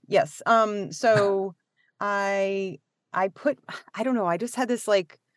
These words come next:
Speaker 1: dream of winning an Emmy. Just, I wanted to do that. And I, so I took a picture, I think it was Kate Winslet, I don't know, somebody who won an Emmy in a red dress, and I cut her head off, and I put my head on her head,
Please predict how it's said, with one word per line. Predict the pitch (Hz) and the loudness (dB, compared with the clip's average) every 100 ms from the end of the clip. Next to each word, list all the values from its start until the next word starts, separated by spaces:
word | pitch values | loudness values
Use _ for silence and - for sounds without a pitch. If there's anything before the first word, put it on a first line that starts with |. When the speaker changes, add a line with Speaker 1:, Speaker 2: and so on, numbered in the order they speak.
| _ _ _ | _ _ _
Speaker 1:
dream | 196 214 214 208 | -2 2 2 2
of | 185 165 - | -2 -6 -6
winning | 175 170 175 | -4 -2 0
an | |
Emmy. | 190 151 - - | 0 0 -4 -10
Just, | 165 151 _ - | -12 -12 _ -8
I | 147 | -4
wanted | 160 175 | -4 -4
to | 170 | -6
do | 151 131 | -6 -6
that. | 101 - _ | -8 -10 _
And | 190 180 | -2 2
I, | 165 160 147 | 2 2 -2
so | - 190 | -2 0
I | |
took | 175 233 277 | 0 -2 -4
a | |
picture, | - 254 - 214 | -4 -4 -4 -6
I | 160 | -6
think | - 254 | -8 -4
it | 392 | -4
was | 320 | -4
Kate | - 214 - | -4 -4 -2
Winslet, | 185 185 156 - - | -4 -2 -2 -2 0
I | |
don't | 208 | 0
know, | 160 | 0
somebody | 147 262 302 | -2 0 0
who | 269 | 0
won | 233 226 | 2 2
an | 202 | 2
Emmy | 180 175 170 | 0 -2 -4
in | - 170 | -2 -2
a | 160 | 0
red | 175 | 0
dress, | 165 151 156 - - - _ _ _ - | 2 2 0 -4 -18 -20 _ _ _ -2
and | 175 | 0
I | 156 | 0
cut | 226 226 | 2 2
her | |
head | 202 202 | 2 2
off, | 180 160 160 - | 4 4 0 -4
and | 180 | -4
I | 170 | -4
put | 226 | -4
my | 196 214 | 0 2
head | 226 202 | 4 4
on | 190 | 4
her | 185 190 | 2 0
head, | 185 156 151 | 0 -2 -4